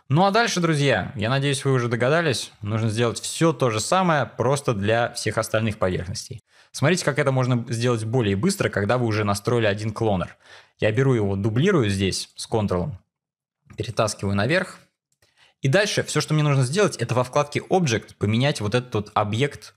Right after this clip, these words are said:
по которому сейчас происходит создание клонов. Я захожу в новый блок,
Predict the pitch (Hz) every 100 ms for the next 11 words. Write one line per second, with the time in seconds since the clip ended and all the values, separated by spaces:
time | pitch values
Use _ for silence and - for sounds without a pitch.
0 | _ - 101 101 117 110 101 107 104 -
1 | 98 - 104 98 - _ - 101 95 101
2 | 92 107 92 80 - _ _ _ - -
3 | _ - 107 101 101 92 92 113 95 92
4 | 123 185 196 -